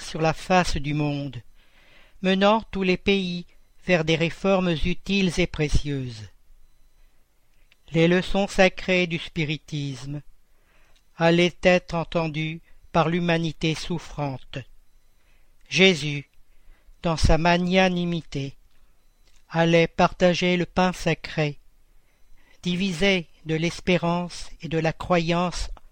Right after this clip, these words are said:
entre tous les cœurs. Allan Kardec, dans sa mission d'éclaircissement et de consolation,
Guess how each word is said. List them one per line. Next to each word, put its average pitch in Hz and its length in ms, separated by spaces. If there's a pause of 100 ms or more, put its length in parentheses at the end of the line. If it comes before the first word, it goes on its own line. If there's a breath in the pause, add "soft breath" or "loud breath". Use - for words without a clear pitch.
(160)
entre 165 280
tous - 180
les 151 120
cœurs. - 540 (500)
Allan 180 600
Kardec, 131 720
dans 156 120
sa - 140
mission 185 420
d'éclaircissement 185 1040
et 180 80
de 165 120
consolation, 170 1000